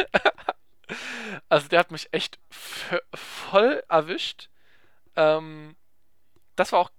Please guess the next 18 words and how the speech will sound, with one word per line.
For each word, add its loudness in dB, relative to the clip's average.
ganz 0
okay. -8
Ich -8
mag 2
Jumpscares -2
eigentlich -6
nicht -10
so, -2
aber 0
der 0
war 2
tatsächlich -12
auch, -14
der -6
war -2
ganz -10
okay. -8
Ähm, -2